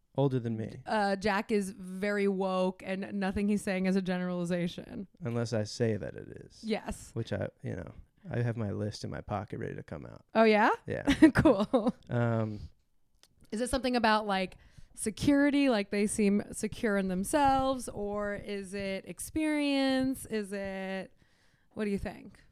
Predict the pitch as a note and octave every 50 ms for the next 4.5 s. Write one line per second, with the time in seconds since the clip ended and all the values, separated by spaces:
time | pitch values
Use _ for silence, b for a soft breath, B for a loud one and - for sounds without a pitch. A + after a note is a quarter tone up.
0 | - - _ - - _ _ - D#3 D#3+ D3+ C#3+ B2+ B2 A#2+ A#2 A#2 A2+ A2 A2
1 | G#2+ - _ - _ _ _ _ _ _ _ _ _ _ _ _ _ _ _ A#2+
2 | A2+ G#2+ G#2+ A2 A2+ A2 G#2+ _ - C3 A#2 A2 G#2+ A2 _ _ - A#2+ A2+ A2
3 | - - A#2 A2+ A2 G#2+ G#2+ A2+ - - A2 A2 A2 A2 G#2+ G#2+ G#2 G#2 G#2+ A2
4 | - - - - - A#2 A2 G#2 G2 G2+